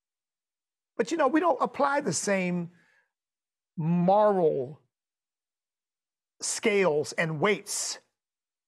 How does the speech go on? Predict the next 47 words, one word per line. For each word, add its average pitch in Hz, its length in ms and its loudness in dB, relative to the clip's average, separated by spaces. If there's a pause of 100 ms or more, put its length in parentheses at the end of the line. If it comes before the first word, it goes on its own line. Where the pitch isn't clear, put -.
(200)
to 202 80 2
those 202 260 2
who 190 100 -2
came 185 280 -2
before 214 400 0
us. - 400 -14 (1600)
I'll 240 60 -2
tell 294 140 -4
you 269 60 -6
what, 208 140 2
I, 277 240 2
I 285 140 2
would 285 200 -2
not 156 180 -2
want 156 120 0
to 147 60 -2
be 147 180 -6
judged 147 320 -2
by 143 120 -2
the 131 100 -8
standard, 151 540 -6
uh, 135 80 -6
by 143 240 -2
which 143 200 -10
people 165 260 -10
judge 135 320 -6
our 135 140 -6
founding 139 380 -6
fathers, 165 360 -2
because 165 280 -6
what 180 180 -2
they 185 80 -2
want 175 200 0
to 156 40 -6
do 208 220 -4
is 175 220 -4 (640)
look 202 180 0
at 165 200 -4
anything 254 520 2
they 226 140 2
can 208 200 -2
find 147 640 -2 (140)
that 160 220 -2
diminishes 170 640 -2
them 131 400 -4 (500)
and 175 100 0
ignore 180 880 0